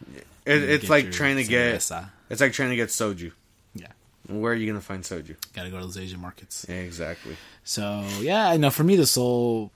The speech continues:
Speaker 2: in this episode tastes better, but Stella's not bad.
Speaker 1: Yeah,
Speaker 2: I would drink,
Speaker 1: it,
Speaker 2: I would
Speaker 1: it's,
Speaker 2: drink it again.
Speaker 1: it's not a comparison between the both,
Speaker 2: Yeah, it's
Speaker 1: but I
Speaker 2: not,
Speaker 1: mean,
Speaker 2: yeah.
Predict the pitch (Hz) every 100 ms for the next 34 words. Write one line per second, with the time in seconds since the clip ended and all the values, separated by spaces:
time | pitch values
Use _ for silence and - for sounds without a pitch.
0 | - 127 110 104 92 95 - 90 87 87
1 | - - _ _ _ - 98 92 92 87
2 | 87 87 - - 50 - _ _ _ -
3 | - 190 143 101 - - _ _ - -
4 | 117 - 165 170 254 214 175 117 92 82
5 | - 160 - 180 156 139 151 139 135 107
6 | - 113 104 107 123 123 - 110 117 113
7 | 117 113 98 90